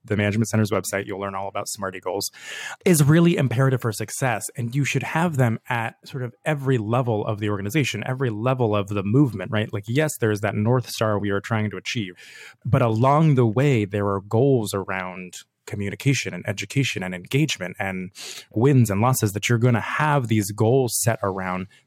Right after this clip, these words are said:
to help people understand what is the impact that they're trying to make. These movements, as we've been talking about, are gonna go on for months, years, decades, right? And unless you are setting these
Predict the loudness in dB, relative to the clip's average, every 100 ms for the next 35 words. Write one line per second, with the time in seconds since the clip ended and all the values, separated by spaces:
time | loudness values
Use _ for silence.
0 | -10 -8 -2 -2 -2 -4 -2 0 2 0
1 | -2 -2 0 2 0 -4 _ _ _ _
2 | _ _ -6 2 2 4 4 4 2 0
3 | 0 0 2 0 2 0 -2 -8 _ _
4 | -20 -12 -2 2 4 4 4 4 4 2
5 | 0 0 0 -2 -2 -2 -2 -2 -2 -2
6 | -4 -2 0 2 0 0 0 0 0 _
7 | _ _ _ _ -2 4 4 4 2 4
8 | 6 6 4 0 -4 0 0 2 2 2
9 | 2 2 4 2 0 -12 -16 -18 -20 _
10 | -2 2 2 2 0 0 0 0 0 0
11 | 2 0